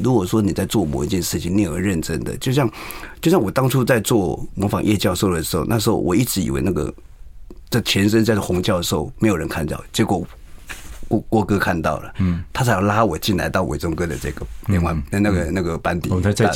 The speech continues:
Speaker 2: 再，再度合作，
Speaker 1: 在一起。
Speaker 2: 嗯。
Speaker 1: 所以我经常就会感觉到说，我们现在在做一件事情的时候，你一定要把这个事情做好。
Speaker 2: 把
Speaker 1: 你不要，
Speaker 2: 当下的事情做好。
Speaker 1: 你不要以为没有人看，其实很多人都在看。
Speaker 2: 嗯，嗯。
Speaker 1: 所以我才慢慢地更有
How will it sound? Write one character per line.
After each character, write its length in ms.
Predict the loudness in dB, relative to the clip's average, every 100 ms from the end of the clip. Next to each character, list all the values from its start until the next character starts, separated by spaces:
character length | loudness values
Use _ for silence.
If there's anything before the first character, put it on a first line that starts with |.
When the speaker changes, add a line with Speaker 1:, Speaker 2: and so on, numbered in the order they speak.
| 0
Speaker 2:
再， 160 | 2
再 180 | 4 2
度 100 | 4
合 300 | 2 2 0
作， 220 | 2 0
Speaker 1:
在 60 | 0
一 20 |
起。 60 | 0
Speaker 2:
嗯。 240 | 0 0 -2
Speaker 1:
所 180 | 0 2
以 20 |
我 60 | 4
经 160 | 4
常 100 | 2
就 120 | 2 2
会 120 | 0
感 200 | -2 -4
觉 80 | -2
到 80 | -2
说， 120 | -2
我 80 | -2
们 100 | 0
现 120 | 0
在 40 | 0
在 100 | 0
做 180 | 0 0
一 40 |
件 160 | 0 -4
事 200 | -2 -4
情 160 | -4
的 120 | -6 -6
时 160 | -6
候， 100 | -4
你 180 | -2 -2
一 40 |
定 100 | 0
要 80 | 0
把 160 | 0 -4
这 140 | -6
个 100 | -6
事 160 | -6 -6
情 100 | -6
做 180 | -4 -4
好。 280 | -4 -8 -12 -12 -6
Speaker 2:
把 140 | -4 2
Speaker 1:
你 120 | 2
不 100 | 4
要， 40 |
Speaker 2:
当 80 | 4
下 140 | 6 4
的 40 |
事 120 | 2
情 80 | 0
做 140 | 2 4
好。 40 |
Speaker 1:
你 80 | 4
不 140 | 6
要 120 | 4
以 100 | 6 4
为 180 | 4
没 140 | 6 4
有 100 | 4
人 160 | 0 -4
看， 220 | -4 -4 -8 -2
其 140 | 0
实 80 | 2
很 200 | 0 0
多 200 | 0 2
人 120 | 2
都 120 | 0
在 100 | -2 -4
看。 160 | -4 -6 0
Speaker 2:
嗯， 160 | 2 2
嗯。 20 |
Speaker 1:
所 160 | 2
以 20 | 2
我 60 |
才 100 | 2
慢 140 | 0 0
慢 120 | 0
地 100 | -2
更 120 |
有 60 | -2